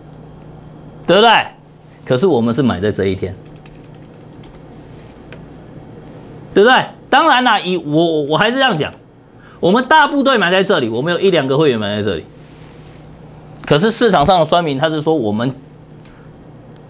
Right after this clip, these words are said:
全部的会员都套在这里，我也懒得去做争辩了，因为我们自己的会员最清楚，这就是为什么我们续约这么多啊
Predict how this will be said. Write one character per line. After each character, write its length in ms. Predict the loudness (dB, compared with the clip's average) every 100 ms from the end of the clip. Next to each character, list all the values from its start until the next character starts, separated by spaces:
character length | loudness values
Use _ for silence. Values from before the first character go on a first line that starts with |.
| -20 -20 -20 -8
全 180 | -4 0
部 140 | 2
的 80 | 2
会 140 | 2 0
员 80 |
都 80 | 0
套 200 | -2 -2
在 80 | -4
这 100 | -8
里， 60 | -12 -18 -20 -20 -20 -20 -20 -20 -20 -20 -20 -20 -20 -20 -12 0
我 140 | 2
也 80 | 4
懒 180 | 2 0
得 80 |
去 140 | -2 0
做 180 | 0 0
争 260 | 0 0
辩 240 | -2 -4 -6
了， 60 | -18 -12
因 100 | -2
为 60 | 0
我 200 | 0 0
们 140 | -2
自 100 | 0
己 60 | 0
的 100 | 2
会 140 | 0
员 100 | 0
最 160 | -2 -4
清 220 | -4 -6
楚， 80 | -4
这 120 | -4
就 80 | -2
是 60 | 0
为 160 | 2 2
什 100 | 0
么 100 | 0
我 120 | 0
们 240 | 0 -4 -6 -18 -20 -18
续 240 | -6 0 2
约 160 | 2
这 80 | 2
么 100 | 0
多 260 | 0 2
啊 100 | 0